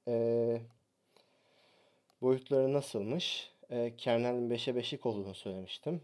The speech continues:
Beşe beşlik. Bir, e, girdi bir, çıktı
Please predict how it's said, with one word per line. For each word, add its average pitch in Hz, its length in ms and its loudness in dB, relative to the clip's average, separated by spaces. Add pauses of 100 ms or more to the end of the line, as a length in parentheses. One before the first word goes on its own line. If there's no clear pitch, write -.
(120)
Beşe 117 300 -2
beşlik. - 600 -4 (440)
Bir, 127 480 0
e, 110 280 2
girdi 127 540 0
bir, 160 160 0
çıktı - 680 -2